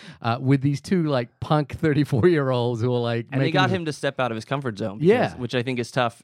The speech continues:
Speaker 2: Um, yeah, for any, like, he is this, you know,
Speaker 1: Yeah.
Speaker 2: almost famous cinematographer.
Speaker 1: I mean, he shot Seven, so,
Speaker 2: Yeah.
Speaker 1: you know, like, Seven is kind of the high watermark for,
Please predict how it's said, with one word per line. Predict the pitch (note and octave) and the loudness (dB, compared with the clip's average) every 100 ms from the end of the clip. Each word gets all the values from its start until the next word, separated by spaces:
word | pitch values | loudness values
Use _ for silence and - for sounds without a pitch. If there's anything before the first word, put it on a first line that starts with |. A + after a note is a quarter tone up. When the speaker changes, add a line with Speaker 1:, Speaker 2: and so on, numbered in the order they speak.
| - | -6
Speaker 2:
Um, | G#2+ G#2 G2+ G2+ G2+ C#3 _ _ _ _ - | -4 -2 -4 -8 -12 -18 _ _ _ _ -4
yeah, | A#2 G#2 | -2 -2
for | A2 | -2
any, | G#2+ G#2 - - | -4 -6 -8 -6
like, | G#2+ G2+ _ _ - | -4 -4 _ _ -10
he | B2 A#2+ A2+ | -6 -6 -2
is | A#2+ G#2 | -4 -2
this, | G#2 - - - | -6 -8 -14 -12
you | G#2+ | -10
know, | F2 - _ | -10 -16 _
Speaker 1:
Yeah. | - C3 G2 D2+ _ _ _ | -4 -2 -2 -6 _ _ _
Speaker 2:
almost | A2+ G#2+ - | -4 -4 -4
famous | G#2 G#2 G2+ - | -6 -6 -6 -8
cinematographer. | G#2 F#2+ G2+ G#2+ | -10 -8 -8 -4
Speaker 1:
I | |
mean, | D3 D3+ | 0 0
he | B2+ G3+ | 0 -2
shot | G3+ - G3 - | -4 -2 -4 -4
Seven, | - F3+ C3+ F#2+ F2+ | -2 0 0 -4 -8
so, | - A#2+ A2+ - - | -4 -2 -2 -4 -4
Speaker 2:
Yeah. | B3+ - | -2 0
Speaker 1:
you | C#3+ | 0
know, | C#3 B2 | 0 0
like, | C3+ B2+ | -2 -4
Seven | - A#3 B3+ G3 | -4 -2 0 0
is | C#3 | 0
kind | - D#3+ | -2 -2
of | C3+ | -2
the | A2 | -4
high | G2 - C3+ C3 | -6 -6 -2 0
watermark | A#2+ A#2 B2 A2+ G2+ G2 | 0 0 0 0 -2 -4
for, | - G#2 G2+ G2 F#2+ | -8 -4 0 0 0